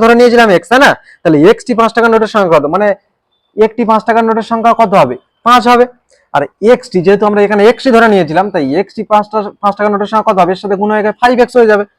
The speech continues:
তাহলে এখানে এক্সটি পাঁচ টাকা, এক্সটি নোটের সংখ্যা তাহলে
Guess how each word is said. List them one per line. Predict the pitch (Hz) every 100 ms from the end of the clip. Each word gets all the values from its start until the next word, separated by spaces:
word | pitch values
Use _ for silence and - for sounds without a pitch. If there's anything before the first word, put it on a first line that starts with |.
| _ _ -
তাহলে | 160 170
এখানে | 180 190 185 170
এক্সটি | 202 - 214
পাঁচ | 190 180
টাকা, | - 185 339
এক্সটি | 392 _ - 220 185
নোটের | 180 196
সংখ্যা | 208 202 202
তাহলে | 208